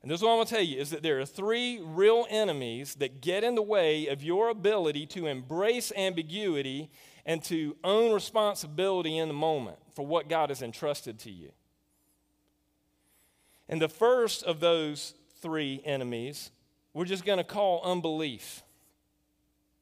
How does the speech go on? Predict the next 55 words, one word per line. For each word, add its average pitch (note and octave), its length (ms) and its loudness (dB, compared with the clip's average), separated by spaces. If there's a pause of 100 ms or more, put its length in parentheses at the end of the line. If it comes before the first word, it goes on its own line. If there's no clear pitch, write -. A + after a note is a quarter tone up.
(800)
And E3+ 100 0
if E3+ 60 0
we G#3+ 140 2
go A3 180 6
back A3 380 2
to F#3+ 580 -4 (680)
the, D#3+ 360 4 (300)
the C3+ 440 0
way F3 360 4
in G3 120 2
which F#3 300 0
we F#3 560 -2 (180)
view F3 380 0
the E3+ 160 0
operational F#3 720 0
language D#3+ 480 -2
that B2+ 140 -4
we E3+ 260 -6
have F3 300 0
for D#3 80 -8
masculinity, C#3+ 800 -4
again, D3 260 -4
not G3 160 -2
the G3 80 4
only G3+ 160 2
way G3+ 140 2
to G3 80 -2
talk F#3+ 260 -4
about F3 260 0
it, D#3+ 80 -4
but D3 100 -2
what D#3 180 -2
has E3 120 -6
been D3+ 140 -4
a D3+ 40 -2
real D3+ 140 0
helpful D#3 320 -6
way C3 160 -2
for A#2+ 200 -6
us A#2 160 -6
as A2+ 120 -14
a A#2+ 60 -12
church, B2+ 380 -6
is C#3 180 -10
that C#3 200 -6
God's E3 220 -2
calling F#3+ 300 -2
us D3 140 -6
to D3 100 -12
reject D3 420 -4
passivity, D3+ 480 -6
accept C#3+ 300 -8
responsibility, C#3+ 640 -6
lead D#3 280 -6
courageously C3+ 800 -8